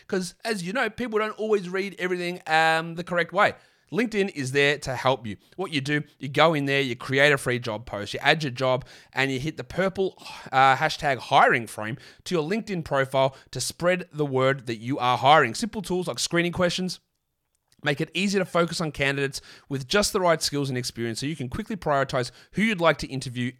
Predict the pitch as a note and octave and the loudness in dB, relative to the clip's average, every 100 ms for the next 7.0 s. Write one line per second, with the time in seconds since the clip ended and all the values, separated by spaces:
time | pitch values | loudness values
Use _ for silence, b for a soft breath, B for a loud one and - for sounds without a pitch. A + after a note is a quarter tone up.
0 | - A#2+ A#2+ A#2+ b b - B2+ C#3 A#2 | -4 -2 -2 -6 b b 0 6 6 6
1 | - _ _ _ _ _ C3+ D#3+ E3 D3+ | 0 _ _ _ _ _ -6 -2 -2 0
2 | C#3+ - F#3+ F3+ - - C#3+ C#3+ C#3+ C#3 | -2 -2 -4 -2 -4 -6 -10 -4 0 0
3 | - - C3+ D3 C#3+ D3+ _ G#2 A2+ A#2+ | -2 -6 2 2 2 -4 _ -10 -6 -6
4 | A#2 A2+ A#2 B2 - A2+ A#2 B2 A#2+ - | -6 -6 -4 -4 -6 -6 -4 -4 -6 -10
5 | B B B A#2 D3 C#3 B2+ E3+ - E3 | B B B -2 0 0 -2 -10 -8 -8
6 | D#3+ C#3+ F3 F3+ - C#3 C3 C3 C3+ | -6 2 4 4 2 -2 0 -2 0